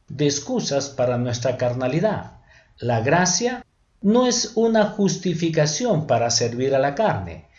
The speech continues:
Vivimos en la dispensación de la gracia, por lo tanto, la ley y el legalismo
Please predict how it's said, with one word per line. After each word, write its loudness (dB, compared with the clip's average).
Vivimos 2
en 2
la 4
dispensación 0
de 6
la 4
gracia, 2
por -4
lo -2
tanto, -2
la 4
ley 2
y 2
el 2
legalismo 0